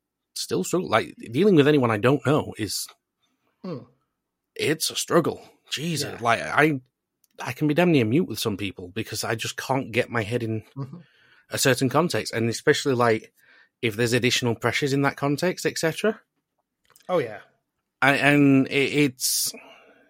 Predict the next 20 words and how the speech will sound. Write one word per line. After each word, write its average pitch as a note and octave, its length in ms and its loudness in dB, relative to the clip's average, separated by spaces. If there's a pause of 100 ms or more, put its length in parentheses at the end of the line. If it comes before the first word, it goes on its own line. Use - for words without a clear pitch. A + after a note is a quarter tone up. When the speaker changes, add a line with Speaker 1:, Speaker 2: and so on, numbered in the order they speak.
(280)
Speaker 1:
it's C#3+ 240 -4
interesting E3 500 2
because B2+ 300 0
it, B2 60 -4
it's, B2 840 -8 (240)
you, C3 200 -4 (600)
I A#2+ 60 -8
don't F3 160 4
know F#3+ 60 -2
if E3 140 -2
you B2 100 -2
get B2 140 0
this. D#3+ 200 -2 (1000)
I D3 100 6
don't F#3 160 2
necessarily D3 460 2
want B2+ 180 2
everyone A#2 300 0
to A2 120 -6
know. G2+ 160 -4